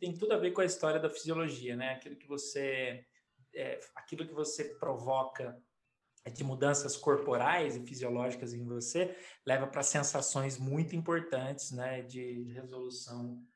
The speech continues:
de problemas, de como é que você vai sair daquela situação e assim por diante. Essa é a minha dica de hoje, que não é minha, é uma dica do próprio Ale.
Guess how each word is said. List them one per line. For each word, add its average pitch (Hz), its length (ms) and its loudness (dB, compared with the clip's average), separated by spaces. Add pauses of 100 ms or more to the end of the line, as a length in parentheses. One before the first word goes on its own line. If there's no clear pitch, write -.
(380)
de 113 120 -18
problemas, 113 800 -8
de - 80 -16
como 117 160 -10
é 120 40 -6
que 120 80 -10
você 113 160 -8
vai 123 160 -4
sair 113 360 -4
daquela 117 300 -10
situação 113 480 -8
e - 20 -12
assim 120 280 -14
por 135 180 -12
diante. 123 400 -12 (420)
Essa 120 380 -8
é 123 60 -6
a - 20 -4
minha 120 280 -4
dica - 360 -8
de 113 140 -6
hoje, 117 180 -2
que 120 140 -6
não 147 120 2
é 139 60 0
minha, 123 240 0
é - 20 0
uma 120 140 2
dica 117 240 -4
do 110 100 -10
próprio 113 360 -6
Ale. - 180 -12